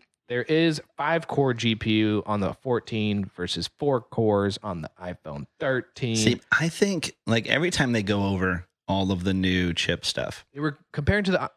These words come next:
Speaker 1: A thirteen when we're on the A fifteen.
Speaker 2: Well, what they were saying is that the comp-,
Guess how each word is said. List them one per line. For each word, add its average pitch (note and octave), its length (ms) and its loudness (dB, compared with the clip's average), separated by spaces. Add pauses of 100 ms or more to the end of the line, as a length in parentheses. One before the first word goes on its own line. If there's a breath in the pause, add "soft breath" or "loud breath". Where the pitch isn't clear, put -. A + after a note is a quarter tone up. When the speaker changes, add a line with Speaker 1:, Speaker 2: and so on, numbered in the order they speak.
Speaker 1:
A E3+ 180 0
thirteen A2+ 680 0 (180)
when C#3 280 2
we're D3+ 200 4
on E3 200 2
the E3+ 160 2
A G3+ 180 0 (200)
fifteen. A2 580 -4 (260)
Speaker 2:
Well, B2+ 220 4
what C#3 160 2
they C#3+ 100 6
were A#2+ 120 2
saying G2 320 2
is F#2 300 2
that - 280 -2
the F#2+ 80 0
comp-, F#2 240 0